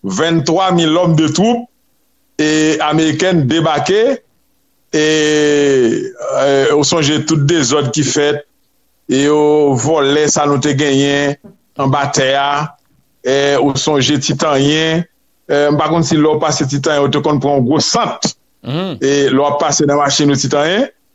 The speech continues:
Speaker 1: sa se yon souf lan, e ki nan, ki nan dlo a, souf sa, li sou, e plis ke, e, un hekta de tè. Donk, se yon bagay ekstraòdinè, e se bagay ki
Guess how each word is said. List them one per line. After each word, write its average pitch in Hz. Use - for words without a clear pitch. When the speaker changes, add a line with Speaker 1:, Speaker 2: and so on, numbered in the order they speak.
Speaker 1:
sa 160
se 170
yon 165
souf 247
lan, 143
e 151
ki 165
nan, 151
ki 156
nan 151
dlo 147
a, 202
souf -
sa, 180
li 165
sou, 208
e 160
plis 185
ke, 196
e, 165
un 170
hekta 165
de 147
tè. 170
Donk, 135
se 180
yon 160
bagay 151
ekstraòdinè, 143
e 180
se 180
bagay 170
ki 170